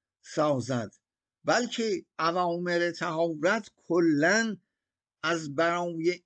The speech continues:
این که نفوس تربیت شوند بر شأن لطافت و طهارت،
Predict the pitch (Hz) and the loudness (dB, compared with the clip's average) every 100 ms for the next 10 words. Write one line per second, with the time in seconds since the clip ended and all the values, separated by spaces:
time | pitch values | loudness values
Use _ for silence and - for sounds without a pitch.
0 | _ 226 262 240 160 - - 160 160 165 | _ 0 2 2 0 -8 -6 -4 -2 -4
1 | - 208 220 196 - - 165 175 160 151 | -4 -6 -4 -6 -8 -10 -2 0 0 0
2 | 170 226 226 - 214 208 208 202 185 175 | 0 0 -4 -6 -2 0 2 2 0 -4
3 | 156 _ _ _ _ 107 139 151 143 - | -10 _ _ _ _ -4 -2 -2 -2 -4
4 | 196 190 180 165 143 135 147 139 113 - | -2 -2 -2 -2 -2 -4 -4 -2 -4 -4
5 | 143 180 180 - 135 - 127 123 123 104 | 0 0 -2 -8 -10 -8 -4 -2 -2 0
6 | 143 147 - | 0 0 -4